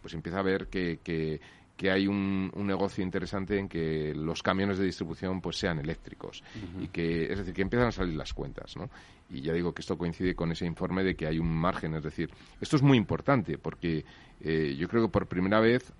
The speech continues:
Speaker 1: hay un proyecto que, que es, puede ser sostenible o que pueda hacer sos-, o se puede hablar de sostenibilidad no solamente en el término medioambiental,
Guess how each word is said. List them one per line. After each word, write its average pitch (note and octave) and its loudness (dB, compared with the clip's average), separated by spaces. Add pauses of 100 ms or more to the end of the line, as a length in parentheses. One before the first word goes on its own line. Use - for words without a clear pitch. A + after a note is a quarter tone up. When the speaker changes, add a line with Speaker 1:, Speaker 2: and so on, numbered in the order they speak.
Speaker 1:
hay G2+ 2
un G#2+ 4
proyecto A2 2 (400)
que, F#2 2
que F2+ 2
es, - -4
puede A#2 4
ser A2+ 0
sostenible G2+ 0
o E2 0
que E2 -4
pueda G#2 4
hacer F#2 -2
sos-, E2+ -4
o E2+ -6
se - -6
puede A2+ 4
hablar A2+ 6
de F#2+ -2
sostenibilidad F#2 0
no A2+ 0
solamente G#2+ 2
en E2+ -2
el E2+ -4
término F#2 0
medioambiental, D#2+ 0